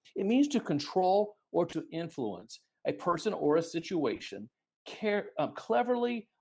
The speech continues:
unfairly, unfairly, or unscrupulously. So what are we talking about here? We are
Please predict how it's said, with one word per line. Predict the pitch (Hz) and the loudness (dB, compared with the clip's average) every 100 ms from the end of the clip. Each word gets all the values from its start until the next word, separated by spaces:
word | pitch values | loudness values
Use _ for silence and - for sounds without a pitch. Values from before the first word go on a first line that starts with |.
| _ - | _ -4
unfairly, | 190 202 202 - 156 151 143 139 143 - | 0 0 -2 -2 2 4 2 -2 -6 0
unfairly, | 202 202 151 135 127 135 - _ _ _ | 0 2 -2 0 -2 -4 -8 _ _ _
or | 156 - 147 | -2 0 -2
unscrupulously. | 156 - 156 147 110 - - - _ _ _ | -4 -2 -2 -2 -4 -8 -12 -12 _ _ _
So | - | -4
what | 254 | 0
are | 285 | 0
we | |
talking | 247 226 220 | 4 2 2
about | 165 | -2
here? | 127 101 - - | -2 -6 -14 -10
We | 143 262 | -2 0
are | 320 | 0